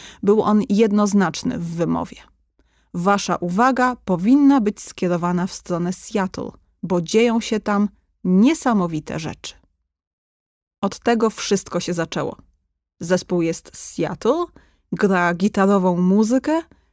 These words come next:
nazwijmy to grunge i zaróbmy na tym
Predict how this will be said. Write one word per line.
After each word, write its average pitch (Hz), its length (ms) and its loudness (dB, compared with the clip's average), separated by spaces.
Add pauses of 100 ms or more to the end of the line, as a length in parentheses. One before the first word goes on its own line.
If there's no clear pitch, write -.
nazwijmy 226 680 2
to 285 140 0
grunge 294 600 2
i 214 100 2
zaróbmy 208 400 2
na 190 140 2
tym 180 240 -2